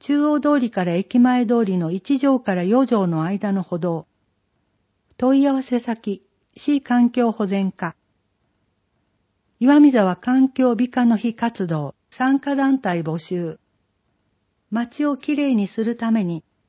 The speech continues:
地域や事業所の清掃、植栽など、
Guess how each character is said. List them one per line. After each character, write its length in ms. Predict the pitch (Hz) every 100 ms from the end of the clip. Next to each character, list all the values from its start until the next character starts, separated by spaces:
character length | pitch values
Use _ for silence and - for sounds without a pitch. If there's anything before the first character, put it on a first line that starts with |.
| _
地 220 | - 294 302
域 180 | -
や 160 | 214 175
事 220 | 185 233
業 240 | 254 269 277
所 180 | -
の 140 | 240 185
清 260 | - 196
掃、 420 | 185 - 170 160 - _ _
植 320 | - 220 226
栽 300 | - 262 254
な 140 | 240 220
ど、 220 | 165